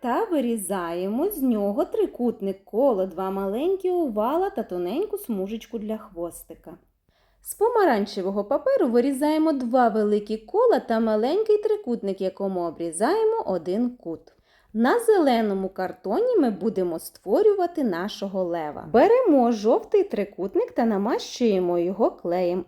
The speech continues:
і приклеюємо на зелений картон. Наступним візьміть два помаранчевих кола та по черзі на кожному зробіть надрізи до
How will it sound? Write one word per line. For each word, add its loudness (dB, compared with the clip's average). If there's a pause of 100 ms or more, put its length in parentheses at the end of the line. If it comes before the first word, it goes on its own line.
і 0
приклеюємо 2
на 0
зелений -2
картон. -12
Наступним -4
візьміть -2
два 0
помаранчевих -6
кола -4 (460)
та 4
по 2
черзі 0
на 0
кожному 0
зробіть 2
надрізи 0
до -2